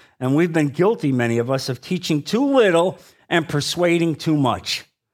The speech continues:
And so I would say we need to go back and rethink how we do that.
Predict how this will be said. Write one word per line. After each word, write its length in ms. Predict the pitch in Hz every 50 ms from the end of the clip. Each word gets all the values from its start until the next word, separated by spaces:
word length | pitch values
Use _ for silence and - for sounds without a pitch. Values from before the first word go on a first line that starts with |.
| _ _ _ _ _ _ _ _ _ _
And 100 | 113 101
so 180 | - 135 131 131
I 120 | 131 131
would 200 | 127 127 120 -
say 300 | - - - 131 127 120
we 120 | 113 117
need 160 | 120 131 135 -
to 80 | 131
go 160 | 117 120 113
back 320 | 101 101 120 120 117 117 -
and 120 | 110 107
rethink 440 | 107 117 113 - - 120 113 104 -
how 160 | - 120 113
we 120 | 107 110 104
do 240 | 101 - 110 104
that. 280 | 98 98 90 87 87